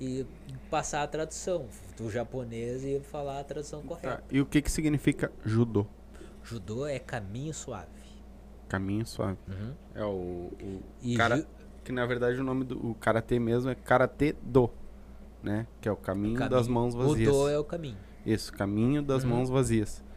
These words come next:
Speaker 2: né? Que T é mão
Speaker 1: Uhum.
Speaker 2: e cara é caminho, é mão.
Speaker 1: É mão.
Speaker 2: Vazias.
Speaker 1: Vazias.
Speaker 2: Vazias.
Speaker 1: É.
Speaker 2: Karatê do. Isso.
Speaker 1: E aí tem a grande diferença, é o, é o judô é o caminho suave e o jiu-jitsu é a arte suave.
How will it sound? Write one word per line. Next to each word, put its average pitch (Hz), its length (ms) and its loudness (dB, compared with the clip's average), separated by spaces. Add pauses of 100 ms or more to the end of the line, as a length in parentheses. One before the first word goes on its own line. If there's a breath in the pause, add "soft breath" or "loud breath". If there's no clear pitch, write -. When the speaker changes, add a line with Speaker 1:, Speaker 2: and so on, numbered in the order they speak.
(240 loud breath)
Speaker 2:
né? 107 260 0
Que 110 100 -12
T 123 300 10
é 117 80 10
mão 123 340 6 (180)
Speaker 1:
Uhum. 127 240 -4 (140)
Speaker 2:
e 123 440 2 (140)
cara 123 400 6
é 127 240 4
caminho, 123 400 -2 (140)
é 117 300 2
mão. 117 280 2 (240)
Speaker 1:
É 120 80 -10
mão. 104 140 -8 (360)
Speaker 2:
Vazias. 139 600 8
Speaker 1:
Vazias. 113 400 -4
Speaker 2:
Vazias. 107 440 4
Speaker 1:
É. - 400 -18
Speaker 2:
Karatê 113 500 2
do. 104 220 0 (320)
Isso. - 220 -12 (140)
Speaker 1:
E 143 80 0
aí 135 120 2
tem 143 240 2
a 156 140 4
grande 156 300 0
diferença, 170 420 0
é 120 180 0
o, 139 280 -2
é 135 100 0
o 131 100 0
judô 123 280 -2
é 135 40 4
o 135 60 0
caminho 131 400 -4
suave 143 520 -4
e - 20 0
o 143 100 0
jiu-jitsu 151 800 -4
é 151 80 -2
a 139 80 -8
arte 165 240 -8
suave. 101 280 -10